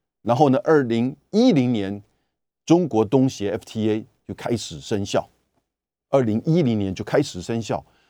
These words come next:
生效之后呢，看到，陆续的看到东协跟其他国家的这个F T A也同时生效了，哦，然后呢，才走到进一步。这个时候呢，大家当然虽然看的是推动者，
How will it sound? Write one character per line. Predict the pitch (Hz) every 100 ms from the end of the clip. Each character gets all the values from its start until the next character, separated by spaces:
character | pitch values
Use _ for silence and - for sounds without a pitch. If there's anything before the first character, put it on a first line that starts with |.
| _
生 | - 233 240
效 | 262 175
之 | 135 185
后 | 190 226 175
呢， | 156 151 - _
看 | - 160
到， | 139 -
陆 | 190 170
续 | 156
的 | 135
看 | 160 131
到 | 123
东 | 131
协 | 139 107
跟 | 123 - -
其 | - 120
他 | 151
国 | 120 107
家 | 117
的 | 104
这 | -
个 | 104
F |
T | - 147
A |
也 | 110 87 80
同 | - 113
时 | 135 110
生 | 113 123
效 | 139 85
了， | - _ _ _ _ _ _ _
哦， | 92 76 _ _
然 | - 143
后 | 147
呢， | 120
才 | - 127
走 | 104 98
到 | 92
进 | 107 135 107
一 |
步。 | 95 110 - _ _ _ _ _
这 | 208
个 | 147
时 | 165
候 | 147
呢， | 120 - _ _ _ -
大 | 165
家 | 160
当 | - 226
然 | 202 117 117 _ _ _ _ _ _ _ _ _ _ _
虽 | 240 247
然 | 175
看 | 175 202
的 | 147
是 | - 135
推 | - 170 170
动 | 202 139
者， | 104 92